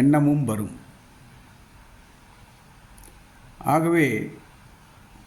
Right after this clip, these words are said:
கும்பராசிக்காரர்கள் எதை செய்தாலும் நன்கு யோசித்து அதன் பிறகு முடிவெடுக்க வேண்டும்.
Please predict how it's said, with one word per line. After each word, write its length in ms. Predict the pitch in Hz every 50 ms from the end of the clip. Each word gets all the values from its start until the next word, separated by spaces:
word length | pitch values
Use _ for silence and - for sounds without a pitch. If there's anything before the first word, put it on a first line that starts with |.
| - - -
கும்பராசிக்காரர்கள் 1120 | 180 214 233 247 233 220 208 180 156 - 170 156 - - 156 147 147 147 147 143 170 165 151 127 127
எதை 160 | 135 165 185 180 185 185 151
செய்தாலும் 560 | 139 139 123 120 117 113 120 123 123 110 82 80 - - - - - - - - - - - - - - - - - - - - - - - - - - - - - - - - - 117 123
நன்கு 440 | 147 165 185 202 202 196 175 175 202 175 143 135
யோசித்து 580 | 143 170 165 - 170 151 - - - - 165 165 156 143 - - - - - - - - - - - - - - - - - - - - - 135
அதன் 220 | 156 165 165 156 127
பிறகு 240 | 143 135 143 143 156 139 120
முடிவெடுக்க 460 | 117 123 120 113 110 113 104 - 104 107 110
வேண்டும். 340 | 98 92 90 87 82 -